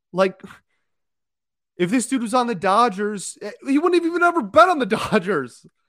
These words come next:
Like, it never would have even happened. It, it's, it, it, he's, he's spot on. Matt Shepard was just spot on. And I, I, I, I gained a ton of respect for him.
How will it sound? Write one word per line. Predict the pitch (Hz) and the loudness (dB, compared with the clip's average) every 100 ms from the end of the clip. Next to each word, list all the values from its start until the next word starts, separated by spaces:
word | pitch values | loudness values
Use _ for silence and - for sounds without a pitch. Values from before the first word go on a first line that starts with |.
| _ _ _ | _ _ _
Like, | 262 | -8
it | 285 | -2
never | 302 320 | -2 -2
would | 302 | -4
have | 302 | -6
even | 285 294 | -6 -8
happened. | 220 254 302 294 262 175 127 _ _ _ _ _ _ _ _ _ _ _ _ _ _ | -10 -6 -4 -4 -10 -12 -14 _ _ _ _ _ _ _ _ _ _ _ _ _ _
It, | 202 233 | -4 -4
it's, | 240 180 | -6 -10
it, | - 233 175 | -8 -8 -8
it, | 254 262 240 | -8 -8 -4
he's, | 214 247 - | -4 -4 -4
he's | 220 220 | -8 -6
spot | - - 247 240 226 | -8 -8 -4 -2 -2
on. | 202 143 | -4 -6
Matt | 135 190 202 | -6 -6 -6
Shepard | 233 196 220 | -8 -8 -8
was | 196 | -10
just | - 180 - | -10 -12 -14
spot | - 185 180 | -10 -4 -2
on. | 165 143 117 | -2 -6 -8
And | 131 | -10
I, | 139 | -8
I, | 160 151 139 _ _ _ _ _ - | -6 -6 -8 _ _ _ _ _ 0
I, | 151 156 147 151 | 2 2 -2 -2
I | 165 | -2
gained | 170 180 | -2 -4
a | 160 | -4
ton | - 196 | -4 -2
of | 226 | 2
respect | 226 - - 196 - | 0 -2 -4 -4 -4
for | 202 196 | -8 -6
him. | 208 226 | -6 -8